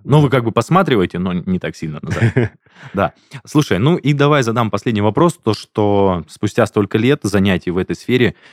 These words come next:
Speaker 1: чувствуешь ли ты удовлетворенность от того, что ты делал? Или все-таки были мысли сменить направление, вектор действий и полностью сферу?
Speaker 2: Сменить, наверное, нет. Просто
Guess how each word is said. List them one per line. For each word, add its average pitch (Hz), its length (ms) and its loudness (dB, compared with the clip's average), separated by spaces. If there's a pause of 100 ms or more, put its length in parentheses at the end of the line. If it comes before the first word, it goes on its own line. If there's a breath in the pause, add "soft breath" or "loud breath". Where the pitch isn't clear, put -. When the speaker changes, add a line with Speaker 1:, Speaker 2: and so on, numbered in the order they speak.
(120 soft breath)
Speaker 1:
чувствуешь 120 500 -2
ли 107 100 2
ты 110 180 -4
удовлетворенность 98 760 0
от - 60 -20
того, 80 180 -6
что - 180 -20
ты - 80 -16
делал? 78 320 -6
Или 117 240 2
все-таки 104 540 -4
были 110 320 0
мысли 110 280 0
сменить 110 540 0 (140)
направление, 95 520 0
вектор 80 300 -4
действий - 420 -12 (240)
и 110 60 -4
полностью 98 460 0
сферу? 73 320 -10 (120)
Speaker 2:
Сменить, 156 680 4
наверное, 117 420 4
нет. 156 340 2 (600)
Просто 98 680 2